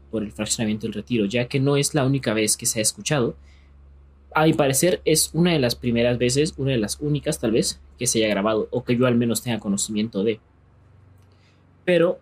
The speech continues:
este, hay bastantes testimonios, hay bastante gente que suele decir que por aquí se suele aparecer.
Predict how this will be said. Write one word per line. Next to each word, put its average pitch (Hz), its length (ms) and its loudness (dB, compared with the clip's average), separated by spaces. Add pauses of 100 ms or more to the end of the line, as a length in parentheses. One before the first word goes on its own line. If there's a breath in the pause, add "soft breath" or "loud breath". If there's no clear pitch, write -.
(140)
este, 123 360 0
hay 131 60 4
bastantes 123 420 0
testimonios, 156 680 2
hay 131 60 2
bastante 123 340 0
gente 135 380 -2
que 123 100 -8
suele 117 260 -2
decir 110 340 -2
que 127 140 -8
por 113 180 -4
aquí 127 240 -2
se - 140 -6
suele 113 240 -2
aparecer. 101 480 -6